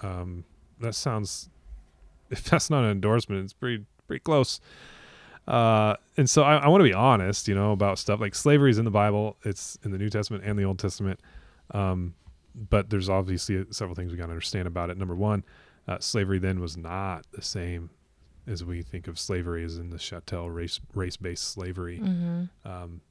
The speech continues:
Speaker 1: that we had here in America. We Americans, we figured out how to do slavery the worst possible way.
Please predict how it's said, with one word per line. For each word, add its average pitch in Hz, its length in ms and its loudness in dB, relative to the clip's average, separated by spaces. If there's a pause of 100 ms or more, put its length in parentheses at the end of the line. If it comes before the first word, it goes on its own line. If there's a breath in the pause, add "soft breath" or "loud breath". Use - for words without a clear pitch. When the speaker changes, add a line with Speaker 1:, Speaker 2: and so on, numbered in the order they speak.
Speaker 1:
that 92 180 -6
we 95 140 -2
had 92 280 -2
here 95 180 0
in 90 60 -2
America. 92 520 -2 (120)
We 147 420 4
Americans, 101 720 -2
we 113 180 0
figured 104 280 -4
out 90 80 -2
how 92 60 -4
to 92 80 -4
do 90 160 -4
slavery 87 600 -6 (960 soft breath)
the 98 300 -4
worst 85 360 -6
possible 82 440 -12
way. 73 320 -20